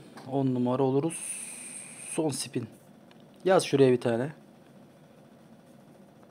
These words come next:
Balıklar yük-, çok yüksekti. Buraya yazmazdı zaten ya.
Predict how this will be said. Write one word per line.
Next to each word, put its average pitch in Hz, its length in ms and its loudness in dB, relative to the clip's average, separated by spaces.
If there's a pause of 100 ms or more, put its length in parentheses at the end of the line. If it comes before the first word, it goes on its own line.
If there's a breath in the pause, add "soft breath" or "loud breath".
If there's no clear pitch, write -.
(920)
Balıklar 131 420 0
yük-, 135 200 -4
çok 135 160 2
yüksekti. 123 480 -4
Buraya 123 160 2
yazmazdı 117 540 0
zaten 110 340 -6
ya. 110 260 -6